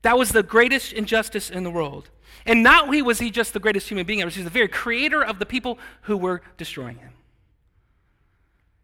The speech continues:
That our rage and rebellion and sin would lash him literally and hammer metal into his wrists and feet,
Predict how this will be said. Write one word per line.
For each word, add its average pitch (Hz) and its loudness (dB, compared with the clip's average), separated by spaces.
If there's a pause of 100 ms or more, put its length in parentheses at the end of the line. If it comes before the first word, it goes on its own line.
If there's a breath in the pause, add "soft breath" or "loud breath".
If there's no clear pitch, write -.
(680)
That 208 2
our 285 8
rage 285 2
and 190 -6
rebellion 269 0
and 170 -8
sin 294 0
would 180 -4
lash 240 2
him 311 0
literally 302 0 (480 loud breath)
and 196 -2
hammer 294 4
metal 269 4
into 247 -2
his 202 -4
wrists 294 0
and 208 -6
feet, 294 -4